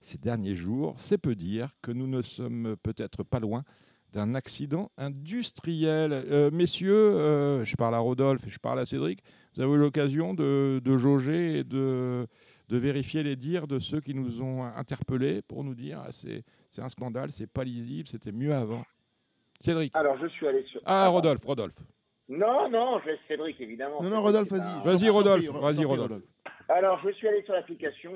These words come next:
Speaker 2: j'ai l'application, j'ai un compte P M U, j'ai pas honte de le dire, hein, ça m'amuse de
Speaker 1: Tu as le
Speaker 2: faire
Speaker 1: droit,
Speaker 2: drôle, je ne
Speaker 1: tu as le
Speaker 2: suis
Speaker 1: droit.
Speaker 2: Je n'ai pas le droit de jouer mes chevaux, je n'ai pas le droit dans les courses où j'ai les partants, mais
Speaker 1: C'est
Speaker 2: j'ai
Speaker 1: la
Speaker 2: le droit
Speaker 1: loi
Speaker 2: de jouer dans
Speaker 1: deux mille dix.
Speaker 2: d'autres courses si je le veux.
Speaker 1: Mmh.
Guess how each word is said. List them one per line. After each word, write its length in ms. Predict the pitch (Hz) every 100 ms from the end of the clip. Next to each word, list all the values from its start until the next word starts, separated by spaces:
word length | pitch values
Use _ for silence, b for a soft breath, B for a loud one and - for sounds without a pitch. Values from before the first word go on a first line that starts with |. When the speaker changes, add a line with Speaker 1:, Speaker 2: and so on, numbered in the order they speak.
| 165
Speaker 2:
j'ai 80 |
l'application, 640 | 202 - 175 139 - 127 139 - _ 113
j'ai 140 | 127
un 140 | 170
compte 240 | 147 160 147 -
P 140 | 135
M 120 | 123
U, 60 | 165
j'ai 80 | 135
pas 140 | -
honte 180 | 107 107
de 60 | 101
le 80 |
dire, 260 | 101 110 160
hein, 120 | 131 127
ça 80 | -
m'amuse 400 | 104 117 110 110 -
de 60 |
Speaker 1:
Tu 120 | -
as 60 | 202
le 40 |
Speaker 2:
faire 60 | 135
Speaker 1:
droit, 120 | 107
Speaker 2:
drôle, 140 | 127 -
je 40 | 107
ne 160 | 107
Speaker 1:
tu 60 | 107
as 60 | 117
le 60 |
Speaker 2:
suis 20 |
Speaker 1:
droit. 180 | 95 107 - b b
Speaker 2:
Je 120 | - 143
n'ai 160 | 165
pas 160 | - 202
le 60 |
droit 180 | 196 196
de 80 | 151
jouer 160 | 156 151
mes 120 | 143
chevaux, 340 | - 135 147
je 60 | 139
n'ai 60 | 117
pas 140 | 127
le 60 | 120
droit 120 | 135
dans 120 | 120
les 100 | 120
courses 340 | 120 139 127 110
où 60 |
j'ai 120 | 104
les 80 | 101
partants, 400 | 101 101 - 135 156
mais 60 |
Speaker 1:
C'est 120 | 117 107
Speaker 2:
j'ai 60 |
Speaker 1:
la 20 |
Speaker 2:
le 60 | 110
droit 120 | 113
Speaker 1:
loi 80 | 110
Speaker 2:
de 40 |
jouer 100 | 104 104
dans 60 |
Speaker 1:
deux 20 |
mille 0 |
dix. 140 | 95 117
Speaker 2:
d'autres 120 | 113
courses 100 | -
si 100 | -
je 100 | -
le 100 | -
veux. 140 | 90
Speaker 1:
Mmh. 100 | -